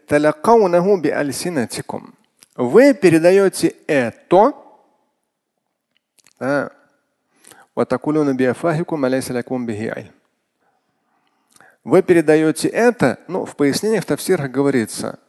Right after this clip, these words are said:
«Слух», ну, те или иные слухи, сплетню, клевету, наговор. От одного к другому своими языками, «би альсинатикум»,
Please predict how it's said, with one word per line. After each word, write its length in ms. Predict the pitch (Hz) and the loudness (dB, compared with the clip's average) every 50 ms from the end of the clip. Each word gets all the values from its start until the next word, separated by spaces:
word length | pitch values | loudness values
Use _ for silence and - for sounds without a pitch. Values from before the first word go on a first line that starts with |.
| _ _ _ | _ _ _
«Слух», 680 | - - - - 151 156 156 147 135 117 - - - - _ _ _ _ _ _ _ _ _ _ _ | -18 -16 -12 -8 -4 0 0 0 0 0 -4 -8 -14 -16 _ _ _ _ _ _ _ _ _ _ _
ну, 120 | - 214 139 | -14 -14 -8
те 140 | - - | -4 -2
или 80 | 143 131 | -2 0
иные 160 | 123 120 117 | 0 -2 -4
слухи, 380 | - - 131 107 87 - - - - | -6 -6 -8 -10 -10 -12 -18 -18 -18
сплетню, 760 | - - - 147 139 143 139 131 - - 117 110 107 101 92 - | -16 -10 -8 -4 -2 0 0 -2 -2 -4 -8 -8 -8 -8 -10 -12
клевету, 800 | - - 156 151 139 127 _ _ - 117 117 110 104 104 104 - | -8 -8 -6 -4 -6 -8 _ _ -8 -6 -6 -4 -6 -8 -10 -12
наговор. 800 | 107 113 135 143 139 135 117 101 98 98 98 101 101 98 - _ _ _ _ _ _ _ _ _ _ _ _ _ _ _ _ _ _ _ _ _ _ - | -12 -10 -10 -6 -4 -2 -2 -2 -2 -4 -6 -6 -8 -10 -14 _ _ _ _ _ _ _ _ _ _ _ _ _ _ _ _ _ _ _ _ _ _ -6
От 240 | 123 127 - - | -6 -4 -2 -2
одного 420 | 151 135 143 165 180 190 202 208 190 | -2 -2 0 0 0 2 2 2 2
к 180 | - - 127 | 0 -4 -10
другому 560 | 123 139 135 143 143 170 240 262 226 196 - - | -6 -4 -4 -4 -2 -2 -2 -2 0 -2 -4 -4
своими 440 | - - 135 143 160 185 180 165 | -4 -4 -2 -2 -2 -2 -2 -4
языками, 520 | 147 143 120 123 135 - - 127 117 113 107 | -4 -4 -4 -6 -8 -6 -6 -6 -6 -6 -6
«би 140 | 101 98 113 | -6 -6 -8
альсинатикум», 1200 | - - 131 123 117 101 - - 170 170 143 123 113 - - - 120 - - - 117 104 90 82 | -8 -8 -10 -10 -10 -10 -10 -10 -10 -8 -8 -8 -8 -8 -8 -10 -10 -8 -6 -8 -8 -8 -8 -16